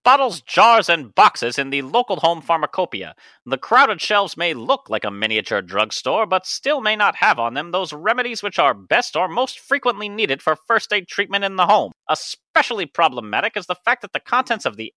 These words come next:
average medicine cabinet are based on commonly held ideas about best healthcare practices that are not, in fact, based on sound medical facts of the time. This bulletin is meant to address the situation by providing families with a list of sixteen necessary items,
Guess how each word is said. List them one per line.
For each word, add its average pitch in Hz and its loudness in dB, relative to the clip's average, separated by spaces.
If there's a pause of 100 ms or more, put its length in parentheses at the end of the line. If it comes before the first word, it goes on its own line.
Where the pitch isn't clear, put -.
average 220 2
medicine 190 -4
cabinet 208 0
are 160 -2
based - -2
on 165 2
commonly 247 0
held 190 2
ideas 170 2
about 139 2
best - 0
healthcare 170 0
practices 202 -2 (260)
that 220 4
are 226 4
not, 214 4
in 196 -6
fact, 214 2
based 185 0
on 160 4
sound 240 2
medical 190 0 (100)
facts 185 4
of 180 0
the 165 -6
time. 175 4
This 214 -4
bulletin 147 -2
is 160 -4
meant - -2
to 185 -6
address 170 0
the 180 -8
situation 180 -2
by 165 4
providing 190 0
families 220 0
with 135 -6
a 113 -4
list 151 -4
of 107 -10
sixteen - -4
necessary 208 0
items, 139 0